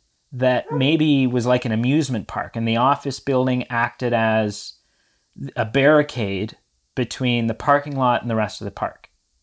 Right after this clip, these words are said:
right? Um, so I didn't imagine that from the parking lot, we would see anyone else who was naked. So in my mind,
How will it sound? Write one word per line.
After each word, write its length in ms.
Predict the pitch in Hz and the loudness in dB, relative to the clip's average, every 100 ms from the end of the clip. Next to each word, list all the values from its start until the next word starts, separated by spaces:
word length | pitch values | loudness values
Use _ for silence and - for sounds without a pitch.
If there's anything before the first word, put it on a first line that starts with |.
| - | -6
right? 280 | 113 110 - _ - _ - | -4 -4 -8 _ -20 _ -10
Um, 380 | - 123 120 117 | 0 2 2 0
so 160 | 110 135 | 2 4
I 80 | 151 | 4
didn't 220 | 214 220 | 4 2
imagine 500 | 165 170 175 147 131 | 2 2 2 -2 -2
that 160 | 123 | -2
from 340 | - 175 185 190 | -2 0 0 0
the 80 | 156 | -4
parking 440 | - 254 254 127 | -4 -4 -2 -4
lot, 280 | 90 90 190 _ _ _ _ _ | -4 -8 -14 _ _ _ _ _
we 160 | 131 147 | 0 2
would 160 | 147 | 2
see 220 | - 160 151 | 0 -2 -2
anyone 300 | 170 156 113 | 0 0 0
else 240 | 98 - | -2 -4
who 100 | 123 | -6
was 120 | 117 | -4
naked. 400 | 135 156 - - _ _ _ _ _ _ _ | -4 -6 -8 -16 _ _ _ _ _ _ _
So 180 | - 175 | 0 4
in 60 | 208 | 4
my 140 | 185 | 4
mind, 640 | 165 214 170 107 101 156 | 4 4 4 0 -8 -14